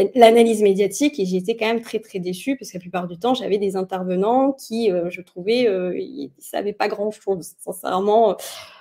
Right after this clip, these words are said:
euh, qui, qui avaient pas beaucoup de, de, d'analyse, sincèrement.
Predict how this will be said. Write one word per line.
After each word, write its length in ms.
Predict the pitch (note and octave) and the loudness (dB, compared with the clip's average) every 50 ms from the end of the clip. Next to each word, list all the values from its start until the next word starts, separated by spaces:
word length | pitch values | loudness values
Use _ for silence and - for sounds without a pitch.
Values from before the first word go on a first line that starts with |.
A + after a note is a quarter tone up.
| _ _ _ - | _ _ _ -2
euh, 240 | A#3 G3+ G3 F#3+ F#3+ | 0 2 4 2 2
qui, 240 | F#3 - - F3+ F3 | 0 -4 -14 -16 -8
qui 140 | - - F#3 | -4 -2 0
avaient 280 | F#3 F#3+ F#3+ F#3 _ _ - | 0 0 -2 -4 _ _ 2
pas 220 | A3+ A3 A3 A3+ | 4 4 4 4
beaucoup 540 | G3+ F#3+ F#3+ G#3 G#3 - _ _ - A3+ A3+ | 2 0 -2 -6 -6 -6 _ _ -6 -6 -4
de, 220 | G3+ F#3+ F#3 F#3 | -4 -4 -4 -4
de, 360 | F3+ E3+ F3 F3 F3 E3+ E3+ E3+ - - - - - - - - - - - - _ _ _ _ _ _ _ _ - | -4 -6 -8 -10 -10 -12 -12 -14 -18 -20 -20 -18 -18 -18 -20 -20 -20 -20 -20 -20 _ _ _ _ _ _ _ _ 6
d'analyse, 640 | A#3 B3 B3+ C4+ C4+ C4 A#3+ G#3+ F#3+ F3+ F3+ - - - | 10 12 12 12 12 10 8 4 2 0 -2 -6 -10 -12
sincèrement. 520 | - - - G3+ - - F#3 F3 D#3+ - | -10 -8 -8 -6 -2 -2 -2 -2 -2 -4